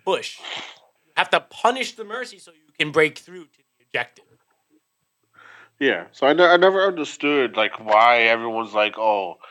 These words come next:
Speaker 2: her pick rate's high," and I'm like, "Yeah, because nobody is playing this game the way it should be."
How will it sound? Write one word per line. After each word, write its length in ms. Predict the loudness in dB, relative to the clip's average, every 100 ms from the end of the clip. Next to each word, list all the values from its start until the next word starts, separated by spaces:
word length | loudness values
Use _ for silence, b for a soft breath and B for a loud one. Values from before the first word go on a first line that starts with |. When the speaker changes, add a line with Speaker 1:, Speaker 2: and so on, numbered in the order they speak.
| B B B B
Speaker 2:
her 100 | -8
pick 300 | 0 0 0
rate's 160 | -4
high," 300 | 2 2 2
and 100 | 0
I'm 140 | -4 -4
like, 180 | -4 -4
"Yeah, 140 | -8
because 340 | -8 -16 -14
nobody 540 | -12 -8 -6 -6 -8 -14 _ -16
is 120 | -16
playing 360 | -12 -10 -10
this 160 | -12 -14
game 320 | -8 -8 -8
the 100 | -10
way 280 | -8 -6 -6
it 100 | -6
should 240 | -8 -8
be." 300 | -4 -6 -6